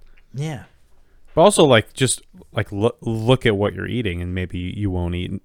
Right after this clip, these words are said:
Speaker 2: that many bugs
Speaker 1: It's a
Speaker 2: by
Speaker 1: tiny bug
Speaker 2: accident.
Speaker 1: inside of a fruit. W-, look at the inside of a fig. It's a, it's a mess in there.
Speaker 2: It is a mess in there, but a lot's, like, I mean, I can, i-,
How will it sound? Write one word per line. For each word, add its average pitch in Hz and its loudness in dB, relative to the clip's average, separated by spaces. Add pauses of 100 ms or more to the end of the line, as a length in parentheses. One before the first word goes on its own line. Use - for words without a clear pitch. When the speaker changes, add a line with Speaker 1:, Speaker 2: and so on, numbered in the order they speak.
(100)
Speaker 2:
that 107 -2
many 90 -4
bugs - -8 (320)
Speaker 1:
It's 160 -6
a 165 -6
Speaker 2:
by 147 -6
Speaker 1:
tiny 208 2
bug 170 4
Speaker 2:
accident. 139 -6
Speaker 1:
inside 147 0
of 139 0
a 117 -4 (1400)
fruit. 170 -2
W-, 131 -10 (160)
look 165 0
at 285 2
the 202 -2
inside 165 0
of 131 -4
a 113 -6
fig. 101 -6
It's 110 -10
a, 127 -6 (300)
it's 185 -8
a 131 -4
mess 127 -2
in 92 -10
there. 95 -12 (300)
Speaker 2:
It 123 2
is 113 4
a - 0
mess 95 -2
in 95 -4
there, 92 -4
but 110 2 (240)
a 127 2
lot's, 120 6
like, 110 2 (140)
I 127 4
mean, 117 4
I 117 6
can, 110 0 (300)
i-, 131 -4